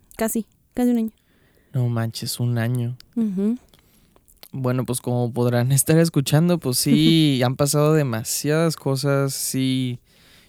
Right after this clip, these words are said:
Speaker 2: Yo no, neta, yo, yo no me acordaba que era, que era un año. O sea, n-,
Speaker 1: Sí.
Speaker 2: o sea, se, os-, no sé, o sea, dije, bueno, sí pasaron de que
Speaker 1: Meses.
Speaker 2: ponle meses, cuatro o cinco meses, pero ahorita sí haciendo
Speaker 1: Nah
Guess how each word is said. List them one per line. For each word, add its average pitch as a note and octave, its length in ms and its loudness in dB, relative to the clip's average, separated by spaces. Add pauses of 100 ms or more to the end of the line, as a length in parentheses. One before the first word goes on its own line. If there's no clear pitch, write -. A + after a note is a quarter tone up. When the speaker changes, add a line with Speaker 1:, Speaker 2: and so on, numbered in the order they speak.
Speaker 2:
Yo D3 120 4
no, E3 140 2
neta, D#3+ 320 4
yo, C#3+ 200 6
yo D#3 160 6
no F3+ 100 8
me D#3 100 6
acordaba D3 360 6
que D3+ 140 0
era, D3+ 200 6
que C#3+ 160 0
era C#3+ 100 6
un C3+ 160 2
año. C3+ 320 0
O B2 100 -6
sea, C3 260 2
n-, C#3 240 -2
Speaker 1:
Sí. G3 180 -4
Speaker 2:
o C#3 80 0
sea, C#3 160 -2
se, C#3+ 360 2
os-, C#3 240 -2 (540)
no D3+ 180 2
sé, F#3 160 8
o F#3 40 8
sea, F3+ 160 6
dije, D#3+ 640 -2
bueno, F#3 220 2
sí G3+ 160 4
pasaron G3+ 400 4
de F#3+ 80 0
que B2+ 420 2 (680)
Speaker 1:
Meses. G3+ 280 -8
Speaker 2:
ponle C#3+ 260 2
meses, B2+ 640 -2
cuatro C3+ 320 -4
o - 20 -4
cinco D3+ 240 -2
meses, D3+ 160 -2
pero C#3 180 0
ahorita C3+ 220 -2
sí D3 80 -2
haciendo D3 560 0
Speaker 1:
Nah G3+ 160 2